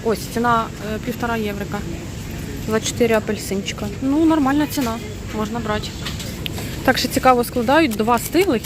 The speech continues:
і, і два кислих буде. <laughs> О, почекайте, мені здається, я знайшла більш-менш краще. От, бачите, ось чотири апельсинчика, е, виходить півтора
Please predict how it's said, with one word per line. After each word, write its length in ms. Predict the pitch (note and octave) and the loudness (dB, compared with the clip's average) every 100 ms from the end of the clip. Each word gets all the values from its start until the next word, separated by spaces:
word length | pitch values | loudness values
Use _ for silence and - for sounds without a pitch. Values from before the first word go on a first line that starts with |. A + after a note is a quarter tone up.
| - | -2
і, 240 | A3 - | -4 0
і 40 | A3+ | 0
два 400 | G#3+ C4 D4+ D4+ A3 - | 4 4 4 2 -2 4
кислих 420 | A3 - G3+ - | 4 4 -2 0
буде. 260 | G3 F3+ F3 - - - - | 0 0 -2 -4 -6 -4 2
<laughs> 1200 | G4 A#4 - G4+ - - - - - - - - | 4 4 2 0 2 0 0 -4 -2 -2 -4 4
О, 160 | C4 | 4
почекайте, 520 | G3+ B3 - G3+ F#3+ G3+ F#3+ A#3 | 4 -2 -2 -2 -2 -4 -4 -2
мені 240 | A#3 A#3 | 0 2
здається, 300 | G#3+ A3 A3+ | 2 0 2
я 100 | G#3+ | 2
знайшла 440 | G#3+ G#3+ A3 G#3 G3+ - | 0 -2 -2 -2 -4 -8
більш-менш 540 | G#3 G#3+ G3+ G#3+ G3 G3 - | -2 0 0 -2 -2 -2 -2
краще. 400 | F#3 F#3+ - - | -2 -2 -4 -2
От, 160 | G3 - | -2 0
бачите, 380 | D#4 C4 - F#3 | 0 0 -4 -4
ось 300 | F#3+ - - | -4 -6 -6
чотири 300 | - A#3 G#3 | 0 2 2
апельсинчика, 760 | G3+ B3+ - G4+ G#4 - D4+ D4 - - - - - - - - - - - - - B3 | 0 -4 -2 -2 -2 -2 -2 -4 -10 -10 -8 -8 -10 -10 -10 -8 -8 -8 -8 -8 -4 -2
е, 80 | |
виходить 680 | A3 A3+ C4+ B3+ G3 - - - | 0 0 2 2 0 -2 -8 -8
півтора 420 | G3+ - G3+ A#3 | -8 -4 -2 -2